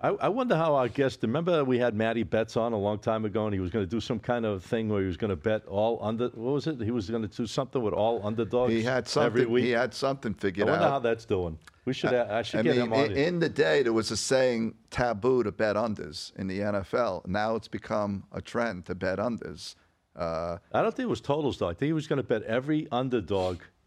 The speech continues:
Speaker 1: every week
Speaker 2: Yeah, we
Speaker 1: throughout
Speaker 2: should,
Speaker 1: the
Speaker 2: we,
Speaker 1: year.
Speaker 2: we, we
Speaker 1: I'm
Speaker 2: should,
Speaker 1: curious how that
Speaker 2: we,
Speaker 1: would
Speaker 2: we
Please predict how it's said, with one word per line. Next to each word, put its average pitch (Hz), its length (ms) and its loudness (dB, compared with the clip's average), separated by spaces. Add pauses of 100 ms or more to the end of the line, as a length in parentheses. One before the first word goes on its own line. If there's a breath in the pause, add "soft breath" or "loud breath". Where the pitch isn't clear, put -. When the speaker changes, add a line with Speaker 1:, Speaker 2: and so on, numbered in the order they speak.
(200)
Speaker 1:
every 117 280 0
week 107 240 0
Speaker 2:
Yeah, 107 260 0
we 101 120 -2
Speaker 1:
throughout 107 220 4
Speaker 2:
should, 110 60 -4
Speaker 1:
the 110 60 2
Speaker 2:
we, 101 60 2
Speaker 1:
year. 113 180 4
Speaker 2:
we, 123 60 0
we 120 200 0
Speaker 1:
I'm - 100 2
Speaker 2:
should, 147 100 -4
Speaker 1:
curious 170 360 4
how 127 180 2
that 123 140 2
Speaker 2:
we, 120 60 2
Speaker 1:
would 113 80 2
Speaker 2:
we 135 60 2